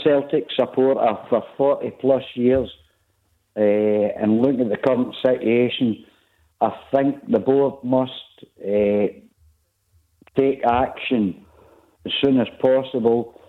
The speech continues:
Don't leave Neil to the end of the season. I think there must be major changes in the squad, and there's a lot of dead wood needs to be thrown aside.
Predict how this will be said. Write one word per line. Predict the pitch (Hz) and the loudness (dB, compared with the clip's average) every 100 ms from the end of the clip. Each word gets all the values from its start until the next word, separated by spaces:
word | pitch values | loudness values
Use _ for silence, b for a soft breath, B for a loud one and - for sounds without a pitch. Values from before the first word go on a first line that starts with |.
| b b b b - _ _ | b b b b -20 _ _
Don't | 160 170 156 | 0 2 2
leave | 151 143 135 | 2 0 2
Neil | 135 143 | 2 2
to | - 117 | 0 0
the | 127 | 2
end | 123 120 | 2 0
of | 117 | 0
the | 104 - | 0 0
season. | 123 117 127 | 0 2 2
I | 120 120 - | 0 0 -2
think | 135 135 | -2 0
there | 123 | 0
must | 120 139 151 143 - | 2 2 0 -4 -4
be | 127 | -2
major | 113 120 135 156 160 160 135 127 104 - - | 0 2 2 2 2 0 -2 -4 -4 -8 -4
changes | 131 127 131 127 127 113 117 | 0 2 0 0 0 -2 -2
in | 107 | -4
the | 98 - | -4 -6
squad, | - 120 123 120 113 - _ _ _ _ _ _ _ - | 0 2 2 0 -2 -14 _ _ _ _ _ _ _ -4
and | 110 107 104 | 0 2 2
there's | 104 92 | 0 0
a | 104 | 0
lot | 113 139 113 | 2 2 0
of | 101 | 0
dead | 127 117 101 | 0 0 -4
wood | 123 123 123 | -4 -2 -4
needs | 123 120 - | -4 -6 -4
to | 117 | -2
be | 107 107 90 - _ _ _ _ _ - - | 0 0 -4 -14 _ _ _ _ _ -14 -6
thrown | 131 143 139 123 | 0 2 2 0
aside. | 104 - 123 131 127 127 | 0 0 2 2 0 -2